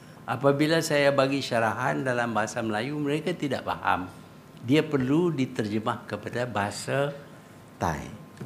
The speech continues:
Apabila orang Melayu tak tahu cakap Melayu, apakah dia masih Melayu? Mengikut tafsiran kita, dia tak Melayu. Pasal apa, siapa dia orang Melayu?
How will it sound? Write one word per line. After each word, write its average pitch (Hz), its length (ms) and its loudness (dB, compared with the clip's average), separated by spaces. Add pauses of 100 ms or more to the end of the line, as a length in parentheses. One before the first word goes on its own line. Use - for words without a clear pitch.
(260)
Apabila 156 560 6
orang 147 320 6
Melayu 160 320 4
tak - 320 0
tahu 151 160 2
cakap 131 320 -4
Melayu, 117 480 0 (320)
apakah 151 400 4
dia 156 480 0
masih 151 320 0
Melayu? 175 240 -2 (960)
Mengikut 127 480 4
tafsiran 139 560 6
kita, 131 240 2
dia 165 160 0
tak 147 160 2
Melayu. 180 400 0 (160)
Pasal 185 560 0
apa, 143 400 0
siapa 170 400 2
dia 139 320 2
orang 123 240 4
Melayu? 104 320 0